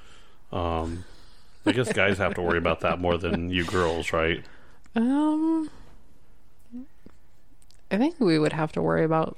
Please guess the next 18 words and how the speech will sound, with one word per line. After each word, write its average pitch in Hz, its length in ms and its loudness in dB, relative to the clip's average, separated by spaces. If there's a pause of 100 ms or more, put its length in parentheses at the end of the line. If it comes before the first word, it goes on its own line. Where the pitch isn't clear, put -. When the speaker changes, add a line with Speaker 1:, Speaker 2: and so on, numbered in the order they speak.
(120)
Speaker 2:
sketchy 160 520 0
situations, 160 680 -2
too. 185 400 2 (560)
Speaker 1:
B 101 220 4
S. 82 300 2
Women, 113 800 2
it, 113 320 0 (400)
you 113 220 4
could 120 160 -2
go 107 200 6
on, 104 340 4
on 98 240 2
Facebook - 600 0
and 90 140 2
you 85 100 2
could 87 80 -2
say, 80 260 0
"Hey," 95 640 2